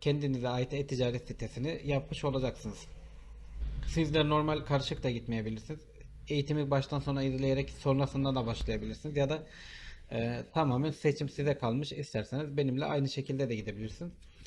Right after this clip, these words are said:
Şimdi, e, temada kalmıştık en son görünüm yerinde. Bildiğiniz gibi WooCommerce'yi ekledikten sonra sayfalar, yorumlar kısmı gelmişti. Hatta kılıçın nokta com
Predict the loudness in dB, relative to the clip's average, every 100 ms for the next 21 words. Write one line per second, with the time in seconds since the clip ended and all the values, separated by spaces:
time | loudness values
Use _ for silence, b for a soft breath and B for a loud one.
0 | B B B B B B B B B B
1 | B B -18 -6 -2 2 0 2 6 8
2 | 8 4 2 4 4 4 4 4 2 0
3 | 2 2 2 4 4 4 2 4 4 2
4 | 0 -2 -6 -4 -2 0 0 0 0 0
5 | 0 0 0 2 2 2 2 2 2 2
6 | 2 2 0 -2 0 0 0 0 2 2
7 | 2 4 2 4 4 2 0 -4 0 2
8 | 2 0 -4 -2 -2 0 0 0 -2 -2
9 | -2 -2 -2 -6 -4 -6 -2 -2 -2